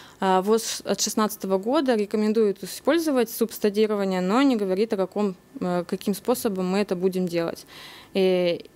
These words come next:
И группа международная по репортингу, м, опухолей, опухолей предлагает использовать и анатомическую, и, э, количественную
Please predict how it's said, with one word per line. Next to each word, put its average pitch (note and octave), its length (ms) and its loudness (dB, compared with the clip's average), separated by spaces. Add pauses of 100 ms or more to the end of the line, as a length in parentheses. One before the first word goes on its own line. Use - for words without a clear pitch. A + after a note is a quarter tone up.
(160)
И A#3 120 2
группа A#3 320 0
международная F#3+ 840 0
по F#3+ 240 0
репортингу, F3+ 720 -4 (400)
м, F3+ 260 -2
опухолей, F#3+ 640 -2 (340)
опухолей D#4 440 -4 (320)
предлагает A3 500 0
использовать G#3+ 800 -2
и B3+ 100 2
анатомическую, A#3+ 1120 2
и, A3+ 480 0 (300)
э, E3+ 240 0
количественную F3 920 -2